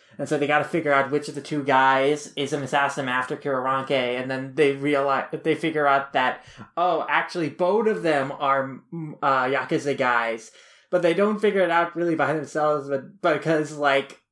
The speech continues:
one of the other guys is actively screwing over the other one, his boss, because he cheated on him. And it was, <laughs> that was super funny. And I, I really liked those characters, Wakayama,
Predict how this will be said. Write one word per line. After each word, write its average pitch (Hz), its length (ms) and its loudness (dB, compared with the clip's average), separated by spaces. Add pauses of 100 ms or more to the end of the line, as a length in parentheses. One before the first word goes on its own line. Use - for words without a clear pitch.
(100)
one 156 360 0
of 160 80 0
the 156 140 2
other 151 180 0
guys 147 520 0
is 156 140 -8
actively 147 480 0
screwing 147 460 -2
over 143 260 2
the 135 180 0
other 139 240 2
one, 160 480 -2
his 160 220 2
boss, 151 440 2
because 156 560 2
he 151 100 -4
cheated 147 420 -2
on 143 200 4
him. 160 200 -4 (340)
And 170 80 -2
it 165 60 2
was, 143 140 0
<laughs> - 120 -14
that 185 200 4
was 180 200 2
super 160 420 -2
funny. 156 460 -2
And 156 100 -2
I, 180 160 0
I - 60 -4
really 214 300 4
liked 285 340 0
those 127 260 2
characters, 120 640 -4
Wakayama, 127 800 -4